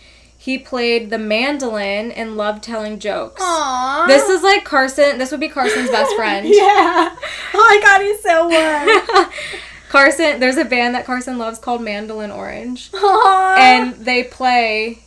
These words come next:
Speaker 1: um, the mandolin, obviously.
Speaker 2: Aw.
Speaker 1: And he's a jokester,
Speaker 2: <laughs>
Speaker 1: so he would love it.
Speaker 2: Carson would be playing the banjo next to him.
Speaker 1: Right? Okay, so the next one is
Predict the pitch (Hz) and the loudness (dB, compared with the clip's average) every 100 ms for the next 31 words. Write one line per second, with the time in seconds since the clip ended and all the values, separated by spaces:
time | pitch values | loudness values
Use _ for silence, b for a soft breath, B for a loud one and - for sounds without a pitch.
0 | _ _ - 220 208 202 202 220 220 214 | _ _ -12 -8 -8 -8 -10 -12 -12 -10
1 | 202 202 196 196 208 208 214 208 208 277 | -8 -8 -8 -8 -10 -10 -10 -8 -8 -8
2 | 285 294 302 311 339 - 226 285 247 311 | -8 -8 -8 -6 -6 -4 -4 -6 0 2
3 | 330 - - 226 208 214 233 415 453 440 | 2 0 -6 -4 -2 -2 -4 -4 -2 -2
4 | 359 - 226 226 220 208 202 190 B _ | -6 -12 -12 -12 -10 -12 -12 -14 B _
5 | 247 247 277 277 269 262 247 240 220 220 | -8 -6 -8 -12 -12 -10 -10 -10 -10 -10
6 | 220 214 214 220 - 226 233 247 214 220 | -10 -12 -12 -14 -16 -16 -14 -10 -4 -2
7 | 269 - - _ _ b b b - 233 | -2 -4 -10 _ _ b b b -12 -4
8 | 220 190 b b - 247 240 233 226 247 | -2 -2 b b -8 -6 -4 -2 -4 -4
9 | - 330 330 - 247 240 233 | -4 -2 -2 -4 -4 -4 -4